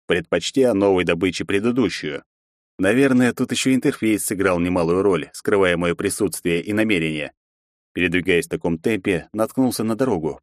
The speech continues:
по которой двигаются караваны. Она проходила слева направо,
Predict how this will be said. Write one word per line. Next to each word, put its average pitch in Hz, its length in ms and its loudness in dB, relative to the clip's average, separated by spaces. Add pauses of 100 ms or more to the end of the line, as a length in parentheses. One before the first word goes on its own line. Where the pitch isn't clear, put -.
по - 100 -6
которой 92 360 0
двигаются 87 480 -2
караваны. 95 560 -2 (600)
Она 127 260 2
проходила 117 500 -2
слева 113 360 -2
направо, 107 560 -2